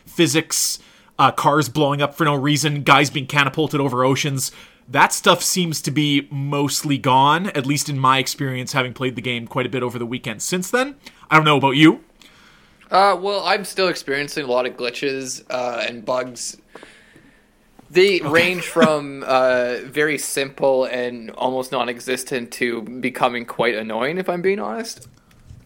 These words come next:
Speaker 2: Not to the
Speaker 1: There,
Speaker 2: point that I
Speaker 1: yeah.
Speaker 2: don't wanna play the game, 'cause I still wanna make it very clear that I love Cyberpunk. Like, I fucking love this game.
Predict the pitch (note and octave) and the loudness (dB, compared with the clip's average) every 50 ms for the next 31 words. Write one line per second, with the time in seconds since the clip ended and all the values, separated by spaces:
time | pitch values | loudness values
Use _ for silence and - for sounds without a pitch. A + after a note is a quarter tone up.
0 | _ _ - D#3+ F3 G3 F#3+ D#3 - G#3 A3 - D#3 D3+ - C#3+ C3 B2 B2+ C3 | _ _ -2 0 0 2 2 2 0 -2 0 0 -4 -2 2 2 2 2 2 0
1 | B2+ C3 C3 B2+ B2 - C#3 C3 A#2 B2+ B2 - C#3 C3 A#2+ A2+ - A#2 B2+ B2+ | 0 0 -2 -2 0 0 0 0 0 -2 -2 -2 -2 -2 -2 -4 -4 -2 0 0
2 | B2 - E3+ D#3 D3 C#3 C3 B2+ B2+ B2+ C3 G#2+ B2 A#2 A2+ A#2 - - - B2+ | 2 2 2 2 2 2 0 -2 -4 -4 -4 -6 -4 -4 -4 -6 -6 -2 -2 -2
3 | A#2+ A#2 A#2+ A#2 A2+ A#2 B2 B2 B2 A#2+ A#2 - - A#2+ A2 A2 A2 A2+ A2 - | 0 0 -2 -2 -4 -2 0 0 0 0 -2 -4 -4 -2 -2 -2 -2 -4 -6 -10
4 | - F#2+ - - - - G#2+ A2+ - - A2+ - - - C3+ C3+ - A#2 G#2 G#2 | -12 -12 -12 -14 -12 -10 -10 -10 -8 -10 -12 -12 -2 -2 -2 -2 -2 -6 -12 -6
5 | A2 A2 A2+ A#2+ A2 F#2+ A2 G#2+ - - - A2 F#2+ F2+ - - | -4 0 0 0 0 -2 -6 -12 -12 -10 -8 -8 -8 -8 -14 -20